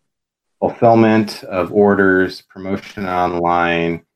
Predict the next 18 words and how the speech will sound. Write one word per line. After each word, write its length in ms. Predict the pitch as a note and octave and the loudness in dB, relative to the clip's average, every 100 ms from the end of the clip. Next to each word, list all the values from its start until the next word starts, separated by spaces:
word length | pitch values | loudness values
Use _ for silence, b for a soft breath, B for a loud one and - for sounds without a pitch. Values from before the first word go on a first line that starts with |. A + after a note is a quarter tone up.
| _ _ | _ _
uh, 100 | E2 E2+ | -2 0
researching 1000 | F#2+ - G2 - G#2 F2+ F2 E2+ E2+ E2+ | 0 0 -2 -2 -4 -4 -2 -2 -4 -6
conferences 760 | F#2 F2 E2+ F2 - F2+ E2 | -6 -6 -6 -10 -10 -10 -10
and, 260 | E2+ E2 E2 | -10 -8 -8
and, 340 | E2 E2 D#2+ E2+ | -8 -8 -10 -12
and 200 | E2 E2 | -16 -10
meetings 360 | E2+ E2 E2 | -6 -6 -6
we 80 | F2+ | -10
might 280 | E2+ E2+ E2 - _ _ | -6 -6 -6 -12 _ _
be 60 | |
able 160 | F2+ E2 | -16 -14
to 80 | E2+ | -16
table 420 | - F2 E2+ E2+ | -16 -14 -4 0
at, 280 | E2+ E2 D2 | 2 2 -2
like, 160 | E2 - | -4 2
all 140 | F2+ | 2
that 180 | F2 E2+ | 2 0
stuff, 380 | - E2+ E2 | -6 -2 -2